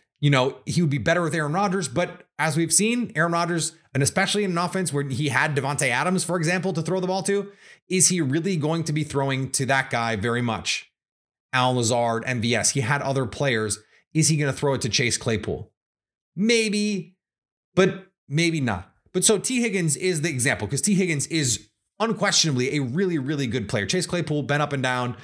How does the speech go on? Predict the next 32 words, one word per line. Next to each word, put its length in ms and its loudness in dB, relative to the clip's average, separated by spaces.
Michael 240 2
Pittman, 300 0
I 60 0
think, 220 -2
you 200 -2
require 500 0
some 180 0
projection. 640 0
T 140 4
Higgins 240 4
is 120 2
the 60 -4
guy. 280 2
That's 240 4
the 80 0
name 480 0
that, 240 -2
that 140 0
gets 160 0
brought 240 0
up 120 -2
the 60 -4
most. 360 -2
"Oh, 240 0
well, 300 -2
T 180 -2
Higgins. 400 -2
Could 140 4
have 100 2
drafted 420 0
T 180 0
Higgins." 480 -4